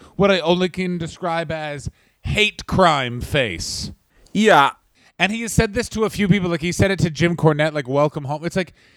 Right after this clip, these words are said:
Speaker 1: this isn't their fucking home. Only you like living here, Vince. You,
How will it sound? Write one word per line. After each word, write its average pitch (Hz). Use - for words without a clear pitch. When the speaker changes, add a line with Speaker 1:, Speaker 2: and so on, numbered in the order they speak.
Speaker 1:
this 240
isn't 311
their 285
fucking 214
home. 185
Only 302
you 269
like 240
living 202
here, 160
Vince. 127
You, 277